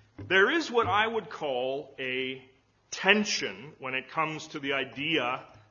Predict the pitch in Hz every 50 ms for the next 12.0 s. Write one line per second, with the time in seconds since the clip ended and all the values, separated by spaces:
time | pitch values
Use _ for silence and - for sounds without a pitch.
0 | _ _ _ - 120 127 127 123 131 127 - - - - _ _ _ _ _ _
1 | _ _ _ - - - 143 131 131 - - - 127 - 160 160 151 - - -
2 | 87 - - _ _ _ _ _ _ _ _ _ _ _ _ _ _ _ _ _
3 | _ _ _ _ _ _ _ _ _ _ - 160 170 175 180 208 269 339 359 330
4 | 254 202 170 147 127 123 135 156 165 185 190 190 180 196 190 185 180 - - -
5 | 247 269 311 302 - 240 233 202 - - - 139 120 123 - - - - - -
6 | - - 165 151 143 143 156 160 156 151 135 135 123 160 190 226 - 170 165 156
7 | 160 139 160 180 175 190 170 165 156 131 143 143 147 156 151 156 143 - 139 123
8 | - - - 165 156 165 143 131 135 135 147 156 151 143 139 139 - 127 113 110
9 | 110 107 104 104 95 104 101 - - - 113 101 95 101 123 139 147 147 160 165
10 | 160 - - - 254 294 330 320 311 262 214 - - 165 135 135 160 - - -
11 | 165 156 156 156 160 165 175 170 170 - 160 135 135 - - - 117 110 117 139